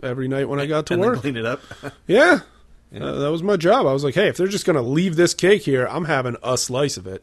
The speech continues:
Speaker 2: Nice.
Speaker 1: And then I'd fridge the rest in case somebody wanted to come get it in the morning. And,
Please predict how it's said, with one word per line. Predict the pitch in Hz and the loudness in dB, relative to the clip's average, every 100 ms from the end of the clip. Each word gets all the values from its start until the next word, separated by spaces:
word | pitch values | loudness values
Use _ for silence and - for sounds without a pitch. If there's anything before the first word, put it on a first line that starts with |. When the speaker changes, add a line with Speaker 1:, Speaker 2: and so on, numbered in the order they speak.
| - | -14
Speaker 2:
Nice. | 98 117 - - _ _ | -14 -14 -16 -20 _ _
Speaker 1:
And | 123 | -6
then | 131 | -4
I'd | 123 117 | -4 -6
fridge | - 135 139 135 | -4 0 0 0
the | 147 131 | -2 0
rest | 117 143 - | 0 -2 -6
in | 123 | -8
case | 127 113 | -6 -6
somebody | - 110 113 | -6 -6 -6
wanted | 113 113 110 | -6 -6 -8
to | 107 | -10
come | - 113 | -10 -10
get | 117 117 | -6 -6
it | 127 | -4
in | 131 | -4
the | |
morning. | 120 117 180 269 254 | -4 -2 0 0 0
And, | 214 | -2